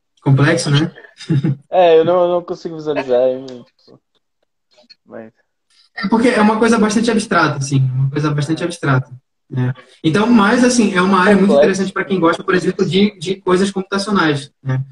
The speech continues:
Speaker 1: Que pra quem gosta de coisas computacionais é uma área muito promissora, uma área muito interessante. Pra quem gosta de simulação, por exemplo, é, é uma área onde requer muito poder computacional e habilidade pra tratar um computador, né? Você precisa saber fazer simulações numéricas,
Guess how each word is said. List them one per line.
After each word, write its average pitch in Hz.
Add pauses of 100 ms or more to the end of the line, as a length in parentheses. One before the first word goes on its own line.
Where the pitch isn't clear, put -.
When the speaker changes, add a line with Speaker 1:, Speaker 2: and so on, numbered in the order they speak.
(240)
Speaker 1:
Que 143
pra 147
quem 165
gosta 156
de 151
coisas 156
computacionais 170
é 185
uma 170
área 165
muito 165
promissora, 160 (380)
uma 131
área 131
muito 139
interessante. 151
Pra 135
quem 139
gosta 139
de 139
simulação, 147
por 143
exemplo, 143 (340)
é, 131
é 143
uma 139
área 147
onde 143
requer 147
muito 208
poder 170
computacional 165 (260)
e 185
habilidade 160
pra 147
tratar 147
um 147
computador, 147 (380)
né? 123
Você 120
precisa 135
saber 151
fazer 147
simulações 139
numéricas, 139